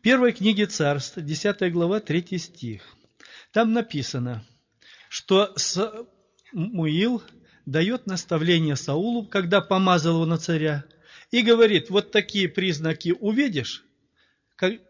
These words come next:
что они сбудутся в твоей жизни, тогда уже знай, что с тобой Господь, и делай, как тебе Бог положит на сердце». И один из этих признаков говорит, «Вот встретишь ты людей, которые идут, один несёт три ягнёнка, другой три хлеба там.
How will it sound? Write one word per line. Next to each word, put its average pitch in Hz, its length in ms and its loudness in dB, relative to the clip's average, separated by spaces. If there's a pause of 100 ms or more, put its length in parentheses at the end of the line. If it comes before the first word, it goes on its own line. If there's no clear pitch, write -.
(440)
что - 220 -4
они 180 220 2
сбудутся 156 500 -2
в 143 40 -6
твоей 147 240 -4
жизни, 131 280 -6
тогда 208 380 -2
уже 160 420 -4
знай, 160 260 -6
что 147 200 -8
с 127 40 -16
тобой 156 320 -4
Господь, 180 460 -8 (140)
и 269 280 -8
делай, 202 460 -6 (360)
как 214 200 -6
тебе 123 240 -8
Бог 160 220 -10
положит 123 360 -8
на 107 120 -14
сердце». - 480 -18 (400)
И 214 100 4
один 226 340 6
из 208 120 2
этих 214 260 -2
признаков 180 640 -2
говорит, 151 580 -4 (380)
«Вот 277 320 -4
встретишь 180 540 0
ты - 160 -4
людей, 147 480 -2
которые 147 680 -4
идут, 196 400 -10 (100)
один 170 260 -6
несёт 131 380 -8
три 123 180 -8
ягнёнка, 175 540 -8
другой 131 300 -4
три 131 180 -8
хлеба 208 400 -6
там. 185 320 -8